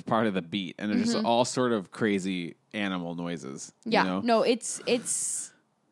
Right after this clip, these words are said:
Speaker 2: it's so good. Um, okay, wait, I wanna find this lyrics to the other song that's a top song for mine. Um, it's from Volkernica, and it's Not Get.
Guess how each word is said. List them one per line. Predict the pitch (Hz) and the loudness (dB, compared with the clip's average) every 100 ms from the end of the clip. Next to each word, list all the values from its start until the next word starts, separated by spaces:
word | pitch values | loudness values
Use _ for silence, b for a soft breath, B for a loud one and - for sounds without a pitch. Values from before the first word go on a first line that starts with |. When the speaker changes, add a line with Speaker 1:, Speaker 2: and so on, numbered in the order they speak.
| _ _ | _ _
Speaker 2:
it's | 226 240 - | -4 -2 -2
so | 254 208 | 0 0
good. | 196 185 214 - b b b b | 0 -6 -8 -14 b b b b
Um, | 226 214 | 0 2
okay, | 226 240 208 | 2 2 2
wait, | 196 | 0
I | - 220 226 | -2 -4 -2
wanna | 247 285 311 | 0 0 0
find | - 220 220 214 | 0 0 2 0
this | 214 - | 0 -2
lyrics | - 170 - 254 - - | -8 -4 -2 -4 -6 -8
to | 247 | -2
the | 277 | 0
other | 247 254 254 | 2 0 0
song | 269 269 269 277 254 | 0 0 0 -2 -2
that's | 254 254 - | -2 -2 -6
a | 269 | -4
top | 254 254 - | -2 -2 -2
song | 269 262 | -2 -2
for | - 269 | -2 0
mine. | 269 269 262 b b b b 247 | 2 0 -2 b b b b -4
Um, | 214 190 76 - | -2 -4 -8 -6
it's | - 233 - | -4 -4 -4
from | - 233 220 220 208 208 - B B - | 0 2 2 0 0 -4 -8 B B -2
Volkernica, | 220 226 214 | 0 0 0
and | 226 208 | 0 0
it's | 214 214 220 | -2 -2 -2
Not | 214 208 - | 0 0 -4
Get. | 202 247 370 | -2 0 -2